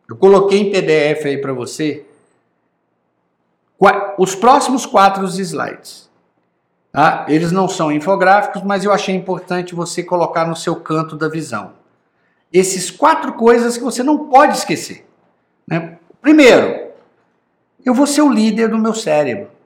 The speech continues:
Eu vou transmitir uma ordem diária. Esse é o primeiro pensamento. Eu mando em você.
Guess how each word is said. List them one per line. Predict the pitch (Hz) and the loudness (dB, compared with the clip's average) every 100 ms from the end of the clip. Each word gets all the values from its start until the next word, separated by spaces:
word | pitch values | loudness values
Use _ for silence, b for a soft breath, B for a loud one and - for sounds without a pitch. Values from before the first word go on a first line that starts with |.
| _ | _
Eu | 151 | -4
vou | 151 190 | -2 -2
transmitir | 196 208 175 208 - 202 | -2 -2 -2 -4 -4 -4
uma | 220 196 151 | 0 2 2
ordem | 143 127 135 117 | 2 0 -4 -6
diária. | 117 98 85 - _ - | -8 -8 -10 -14 _ -10
Esse | 127 - | -8 -6
é | |
o | 165 | -6
primeiro | 160 165 233 | -4 -2 -2
pensamento. | 226 220 - 190 131 98 - _ _ _ _ _ _ | -2 -6 -6 -8 -8 -10 -14 _ _ _ _ _ _
Eu | - 208 233 247 262 | 4 6 8 6 2
mando | 214 180 185 202 185 | 2 4 4 4 -2
em | 208 | -6
você. | 208 214 - 120 85 | -6 -6 -6 -8 -10